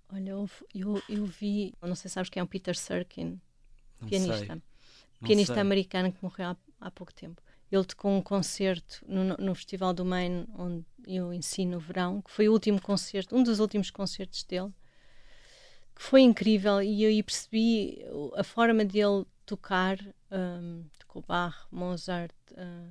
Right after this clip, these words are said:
Speaker 1: tocou também uma peça do Oliver Nelson, que é um compositor também recentemente falecido, hum,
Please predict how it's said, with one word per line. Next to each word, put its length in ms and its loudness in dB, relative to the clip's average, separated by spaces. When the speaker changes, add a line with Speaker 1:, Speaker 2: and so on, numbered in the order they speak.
Speaker 1:
tocou 220 -8
também 240 -2
uma 120 -2
peça 260 -4
do 100 -2
Oliver 340 -2
Nelson, 340 -6
que 160 -12
é 40 -10
um 120 -10
compositor 400 -6
também 220 -8
recentemente 640 -8
falecido, 540 -2
hum, 520 2